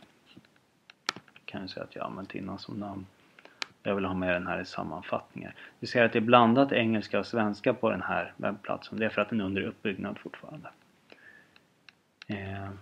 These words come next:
här, bland resurser, kan jag antingen söka bland massa resurser som redan finns på webbplatsen. Det vill jag inte göra nu, utan jag har hittat en ny fin video jag vill använda.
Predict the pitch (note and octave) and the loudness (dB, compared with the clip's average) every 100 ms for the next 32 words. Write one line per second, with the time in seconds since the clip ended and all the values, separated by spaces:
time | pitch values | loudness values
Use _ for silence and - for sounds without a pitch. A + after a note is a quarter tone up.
0 | - - G#2 G2+ B2+ - - - _ - | -14 0 6 8 8 4 -2 -14 _ -2
1 | B2+ C3 C3 C3 C#3 C#3 C3+ C3+ C3+ A#2+ | 4 4 4 4 4 4 2 4 4 4
2 | G#2+ D#3 D#3 - C#3+ A#2+ - D3 D3 A2+ | 4 4 4 6 6 6 6 2 6 6
3 | A2 - - - G#2+ A#2+ G#2+ - A2+ - | 4 0 -8 -2 -2 0 -2 -2 -4 -4
4 | - A2 G2 F#2 F#2+ D3 C#3 D3 C#3+ C3 | -4 -4 -2 -2 0 0 0 4 4 4
5 | C3+ C3+ - C#3 C3+ - _ - - _ | 0 0 0 0 0 -12 _ -20 -20 _
6 | _ - G#2 G#2 D3 A#2+ A2+ - B2+ B2 | _ -10 -6 -4 -2 -4 -4 0 2 4
7 | B2 A2+ A2+ A#2 - A#2+ - G#2 G2+ - | 2 2 0 -2 -6 -14 -8 -6 -4 -6
8 | - A2+ - G#2+ G2+ - _ - - - | -8 -8 -6 -6 -6 -12 _ -20 -20 -6
9 | C3 C#3+ C#3 B2+ A#2 A2+ A#2 A2+ A2 G#2+ | 4 4 4 2 4 4 4 0 0 0
10 | G#2+ G2 F#2+ G2+ A2 | 2 2 0 0 -2